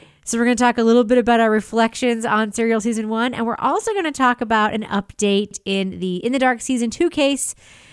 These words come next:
Lara's gonna fill us in on around the Curtis Flowers legal stuff. Right, Lara?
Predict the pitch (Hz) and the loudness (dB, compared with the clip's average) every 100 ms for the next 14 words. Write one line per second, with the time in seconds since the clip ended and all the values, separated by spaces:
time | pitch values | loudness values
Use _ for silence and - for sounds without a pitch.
0 | - - 190 180 175 180 185 170 - 226 | -20 -8 -2 0 0 -4 -6 -8 -2 2
1 | 214 196 196 180 170 165 170 156 160 156 | 2 0 0 0 -2 -4 -6 -4 -6 -8
2 | - 165 165 - 156 151 147 151 - - | -6 -6 -6 -6 -6 -4 -6 -8 -10 -8
3 | 170 147 135 - - 202 247 269 277 294 | -8 -8 -10 -12 -4 -2 0 2 2 2